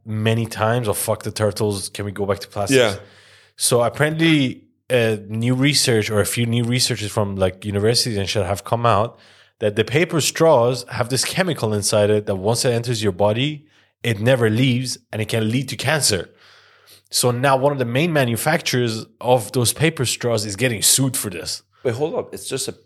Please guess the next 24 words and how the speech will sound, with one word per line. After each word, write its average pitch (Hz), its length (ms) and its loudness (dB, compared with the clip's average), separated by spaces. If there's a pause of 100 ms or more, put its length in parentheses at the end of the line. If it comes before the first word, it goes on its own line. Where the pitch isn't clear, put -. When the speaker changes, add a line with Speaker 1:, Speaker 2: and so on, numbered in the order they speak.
(440)
Speaker 2:
I 110 80 4
mean, 123 160 0
it's 113 140 0
inconvenient 135 580 0
as - 120 -4
fuck, - 340 0
but 98 120 -6
it's 101 140 -4 (320)
Speaker 1:
No, 147 200 0
no, 156 60 -2
Speaker 2:
paper. - 300 -10
Speaker 1:
uh, 127 140 4 (220)
well, 123 200 2
whatever 117 960 4 (140)
chemical 120 400 0
they 101 140 -4
use 98 380 -4
to - 100 -12
make 101 220 -2
that 110 160 0
paper, 113 380 -6
it's 113 160 -2
not 131 120 0
like 107 140 -2